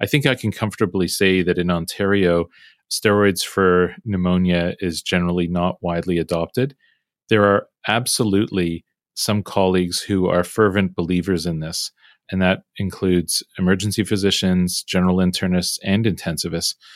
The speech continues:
So really the spectrum of people who'd be taking care of patients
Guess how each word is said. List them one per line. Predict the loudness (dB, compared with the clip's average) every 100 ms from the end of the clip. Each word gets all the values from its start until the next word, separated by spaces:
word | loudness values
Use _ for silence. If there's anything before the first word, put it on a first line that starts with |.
| _
So | -4 0
really | 2 4 4
the | 4 2 2 -2 -6
spectrum | -4 -4 -2 -2
of | -2
people | -2 0 0
who'd | 0 -2
be | -4
taking | -4 -4 -4
care | 0 0 0 -6 -20 -18
of | -10
patients | -2 0 0 -2 -2 -4